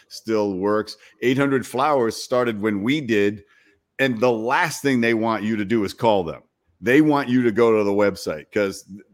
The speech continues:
they, they can handle the whole transaction for fractions of a penny rather than having a live person say, "Oh, what would you like to send for Valentine's Day or Mother's Day?" And, and they, they burn up all of this cost with a live operator. So they don't want, now they,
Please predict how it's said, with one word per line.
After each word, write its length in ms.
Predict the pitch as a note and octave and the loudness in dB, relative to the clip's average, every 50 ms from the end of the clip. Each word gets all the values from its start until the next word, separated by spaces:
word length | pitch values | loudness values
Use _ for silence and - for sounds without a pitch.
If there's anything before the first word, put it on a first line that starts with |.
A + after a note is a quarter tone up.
| _ - | _ -10
they, 140 | G#2+ A#2 - - G#2+ _ F#2+ F2+ - _ - | -8 -8 -8 -10 _ _ -20 -20 -20 _ -20
they 260 | G2+ G2 F#2 A2+ A2 | -10 -4 -2 -2 0
can 160 | - - G#2 | 0 -2 -6
handle 400 | G2 G#2 B2+ C#3 C#3 C3 A#2+ A2+ | -6 -2 -2 -2 0 0 -2 -2
the 80 | A2+ G#2 | -4 -4
whole 460 | - - - B2+ C3+ C3+ C3 B2 - | -4 -2 2 4 4 4 4 2 -2
transaction 920 | - - - B2+ B2 A#2 G#2+ - B2+ B2 B2+ A#2 - - A2+ G#2 G2+ - _ - - _ _ _ | -8 -8 -6 -4 -4 -4 -4 -4 -4 -4 -4 -6 -6 -6 -6 -6 -6 -8 _ -18 -20 _ _ _
for 180 | - A#2+ A2 | -8 -6 -6
fractions 600 | - - - C3+ C3+ C#3 B2+ - - A#2+ A2 G2 | -6 -4 -2 0 0 0 -2 -4 -6 -6 -6 -6
of 120 | A2+ F#2 G2+ | -6 -6 -6
a 60 | G2 | -6
penny 480 | - - D3+ E3 D3 B2+ G#2+ G2+ G2+ - _ _ _ | -4 -4 -4 -2 -2 -2 -4 -4 -6 -10 _ _ _
rather 260 | G#2+ A#2 B2 B2 A#2 G#2 | -4 -2 0 0 0 0
than 140 | A2+ A2 | -2 -2
having 300 | G#2+ A#2+ A#2 G#2+ G#2+ G#2 | 0 0 0 0 0 -2
a 60 | G2+ G2 | -2 0
live 380 | G2+ G#2+ A#2 B2 C3 B2+ - - | 0 0 2 0 0 -2 -4 -4
person 360 | A#2+ A2 G#2 - - G2 F#2+ | -2 -2 -2 -4 -6 -12 -8
say, 260 | - A2 G#2 G2 F#2+ F2+ | -4 -4 -2 -2 -2 -2
"Oh, 140 | A2 A#2+ A#2 | -2 -2 0
what 260 | G#2+ G#2 G2 F#2+ F2+ | 0 2 2 2 2
would 160 | G#2 G#2 F#2 | 2 0 -4
you 100 | G2 A#2 | -6 -4
like 220 | A#2 B2 B2+ B2+ - | -2 -2 -2 -4 -6
to 100 | - C3 | -8 -12
send 360 | - - F3 F3 D#3+ C3+ G2+ | -10 -8 -6 -6 -6 -6 -6
for 160 | - - G#2 F#2+ | -4 -4 -2 0
Valentine's 680 | G2 G2 F#2 E2+ E2+ F2 F2 - F#2+ F2 F2 E2+ E2 - | 0 0 0 0 -2 -4 -6 -4 -4 -4 -4 -6 -8 -6
Day 220 | F#2+ F2+ F2 E2 | -4 -4 -2 -2
or 140 | E2 E2 E2 | -4 -4 -4
Mother's 440 | E2+ F2 F2 E2 E2+ E2+ E2+ - - | -6 -6 -6 -6 -6 -6 -8 -8 -8
Day?" 340 | F2+ F2 F2 E2 D#2+ E2 | -8 -6 -6 -6 -6 -6
And, 140 | D#2+ D#2+ - _ _ _ _ _ _ - | -8 -10 -12 _ _ _ _ _ _ -6
and 120 | A2+ A2+ | -4 -4
they, 120 | A2 A2 A2 A2 A2+ F#2 | -2 -4 -4 -6 -6 -4
they 140 | A2 G#2 | -2 -2
burn 300 | F#2 - - A2+ A2+ A2 | -2 -2 -4 -4 -2 -2
up 140 | G#2 G#2 - | -2 -2 0
all 220 | G#2+ G#2 G#2 G2+ G2 | 0 0 0 0 0
of 80 | F#2 | -2
this 180 | F#2+ F2+ - - | -4 -6 -8 -10
cost 480 | - - B2 A#2+ G#2+ G#2 F#2+ - - | -10 -8 -6 -4 -4 -4 -6 -8 -10
with 180 | F#2 F#2+ F#2+ F2+ | -10 -10 -6 -4
a 140 | G2 F#2 F2+ - - | -6 -6 -6 -8 -14
live 540 | F#2 F2+ F2 F#2 F2+ G2 G2 G2 G2 F#2 G2 | -20 -16 -14 -12 -10 -8 -8 -6 -6 -6 -6
operator. 540 | G2+ A2 A2+ - G2 F2+ E2 D#2 C#2+ C#2 - | -8 -8 -8 -10 -10 -10 -10 -10 -12 -18 -20
So 160 | - - E2+ | -20 -18 -16
they 180 | D#2 F2+ G#2+ C3 | -10 -6 -6 -4
don't 200 | D#3 D3 B2 G#2+ | -2 -4 -4 -4
want, 200 | G2+ G#2 - G2 | -4 -6 -8 -8
now 320 | G2 G#2 G#2+ B2+ D3+ D#3 | -6 -4 -2 0 0 0
they, 260 | B2 G#2+ G#2 G#2+ G#2+ | 0 -2 -4 -4 -4